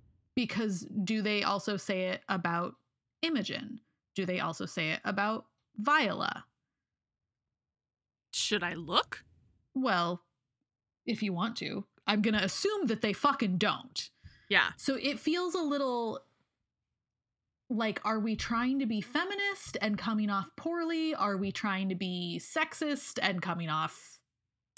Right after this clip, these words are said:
Speaker 2: Spot on.
Speaker 1: sexist? <laughs> Yeah,
Speaker 2: Yeah.
Speaker 1: like, who decided that that needed to be said?
Speaker 2: Some man.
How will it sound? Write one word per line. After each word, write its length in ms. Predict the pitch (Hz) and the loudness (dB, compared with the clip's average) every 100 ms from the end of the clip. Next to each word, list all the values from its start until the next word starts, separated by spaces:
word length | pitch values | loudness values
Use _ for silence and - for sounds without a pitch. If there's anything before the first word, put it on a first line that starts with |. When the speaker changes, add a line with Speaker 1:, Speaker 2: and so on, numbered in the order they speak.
| - | -10
Speaker 2:
Spot 420 | - - - 180 | -6 0 4 4
on. 100 | 311 | 6
Speaker 1:
sexist? 680 | 330 311 - 320 311 - - | 6 4 2 2 2 0 2
<laughs> 140 | 311 339 | 4 4
Yeah, 120 | 254 226 | 4 4
Speaker 2:
Yeah. 40 | |
Speaker 1:
like, 260 | 208 220 214 - - - - _ - | 4 2 0 -6 -12 -14 -16 _ -4
who 600 | - 330 370 381 370 349 | 2 4 4 4 4 2
decided 500 | 330 - 262 220 190 | 2 2 4 2 2
that 140 | 202 | 2
that 300 | 202 190 202 | 4 4 4
needed 340 | 196 190 190 175 | 0 0 0 0
to 80 | 202 | 0
be 140 | 190 | 0
said? 460 | - 139 - 208 - _ | 0 0 0 -2 -6 _
Speaker 2:
Some 500 | - - 339 320 240 | -8 -2 2 4 4
man. 440 | 214 208 196 208 | 4 4 4 2